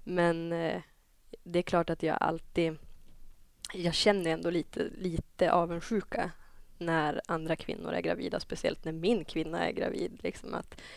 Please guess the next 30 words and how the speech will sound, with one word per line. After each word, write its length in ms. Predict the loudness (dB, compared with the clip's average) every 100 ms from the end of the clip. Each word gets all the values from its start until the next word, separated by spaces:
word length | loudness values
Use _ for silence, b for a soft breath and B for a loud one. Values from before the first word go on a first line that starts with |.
| B
ja, 100 | -2
men 140 | -2 -2
hur, 200 | -2 -2
det 140 | 0
blir 200 | 0 0
mycket 240 | -2 -2 -2
frågor. 460 | 2 4 4 4
Hur 100 | 2
känns 420 | 2 2 2 -2 0
det? 140 | 2
Jag 100 | 2
vill 100 | 0
känna, 460 | 0 -2 -2 -4 -2
jag 120 | -2
vill 120 | -2
också... 360 | -4 -2 -2 -2 B B B -4
Nu 80 | 2
längtar 380 | 2 2 -2
jag 120 | 2 0
efter 300 | 0 -8 -6
att 80 |
man 120 | -6 -8
ska 120 | -8
kunna 180 | -8 -6
känna 200 | -4 -6
sparkar 560 | 0 0 0 -4 -4
utanpå 520 | -2 -4 -2 -2 2
magen 400 | 2 0 -4 -8
till 120 | -10 -14
exempel. 460 | -12 -12 -10 -14